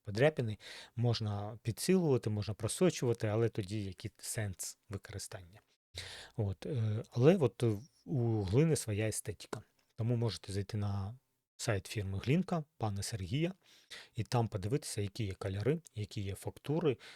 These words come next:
На сьогоднішній день пан Сергій, він також веде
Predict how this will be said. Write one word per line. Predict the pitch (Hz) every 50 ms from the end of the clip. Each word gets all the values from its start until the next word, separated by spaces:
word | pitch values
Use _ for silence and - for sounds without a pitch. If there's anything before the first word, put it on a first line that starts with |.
| - _ -
На | 110
сьогоднішній | - - - 92 101 98 - - 101
день | 95 127 127 117
пан | - 107 98 92
Сергій, | - - 90 92 87 107 135 139 139 110 92
він | 98 98 92
також | - 98 - - 107 95 - -
веде | 95 95 85 95 90 85